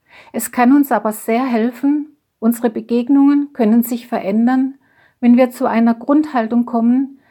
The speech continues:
dass diese ganz andere Art des anderen vom Schöpfer auch gewollt ist und einen wichtigen Beitrag zum gemeinsamen Leben leistet. Gerne möchte ich dich, möchte ich Sie einladen, diese so wertschätzende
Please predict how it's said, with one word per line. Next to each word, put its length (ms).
dass 200
diese 300
ganz 340
andere 400
Art 260
des 160
anderen 760
vom 180
Schöpfer 540
auch 240
gewollt 420
ist 420
und 180
einen 320
wichtigen 480
Beitrag 680
zum 180
gemeinsamen 680
Leben 720
leistet. 720
Gerne 420
möchte 300
ich 160
dich, 400
möchte 260
ich 140
Sie 260
einladen, 880
diese 240
so 260
wertschätzende 960